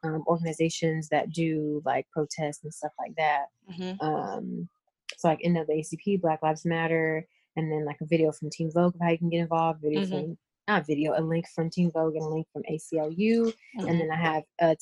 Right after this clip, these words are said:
Speaker 1: Tamika Mallory's Instagram on there so that you guys can, um, just watch her video. She's also a really smart and beautiful Black woman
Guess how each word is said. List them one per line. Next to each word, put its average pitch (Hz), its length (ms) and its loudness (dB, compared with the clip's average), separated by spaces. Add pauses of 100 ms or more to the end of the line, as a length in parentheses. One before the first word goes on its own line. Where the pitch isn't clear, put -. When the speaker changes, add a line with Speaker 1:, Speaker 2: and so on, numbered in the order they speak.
Speaker 1:
Tamika 185 600 6
Mallory's 170 580 2
Instagram 160 480 0
on 165 300 0
there 151 500 -2 (360)
so - 200 2
that 151 220 -4
you 156 80 2
guys 151 320 2
can, 156 560 0
um, 202 500 -4 (540)
just 190 160 0
watch 180 240 6
her 202 80 4
video. 170 240 4
She's 202 160 0
also 240 340 6
a 170 100 4
really 180 500 4
smart 170 580 2
and 185 240 6
beautiful 180 340 4
Black 165 280 2
woman 165 340 0